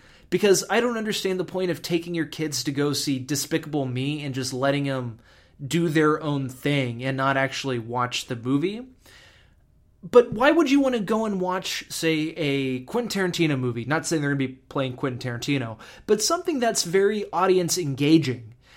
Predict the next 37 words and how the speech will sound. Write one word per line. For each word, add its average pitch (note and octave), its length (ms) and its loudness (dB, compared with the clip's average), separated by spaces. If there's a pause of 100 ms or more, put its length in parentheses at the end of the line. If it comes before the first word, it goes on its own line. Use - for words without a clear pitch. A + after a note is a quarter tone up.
(200)
You D3 100 2
know, C#3 200 2
y-, G#3 300 -6
the F#3+ 220 6
viewer, E3+ 520 6
you're E3+ 260 6
engaged D#3+ 720 4
in D#3 220 0
this D3 200 0
movie, B2+ 400 2 (320)
and G3+ 160 0
having A3 300 0
these F#3+ 220 -2
little F#3 180 4
kids D#3+ 300 -2
screaming D#3+ 500 2
right C#3 220 0
next C3+ 260 -4
to C#3 80 -4
you, C#3 100 -2
I A#3 120 2
don't D#4+ 100 6
know, B3+ 140 4
like, F3+ 240 2
to G#3+ 80 -4
me, C4+ 120 -8
it A#3 100 -6
just D4 260 -4
doesn't A3 340 -4
make F3 360 -2 (280)
too G3+ 220 0
much F3 480 -2
sense, C#3+ 440 -2
especially E3 500 -2
for D3 420 -4 (280)
an D3+ 120 0
American C#3 880 0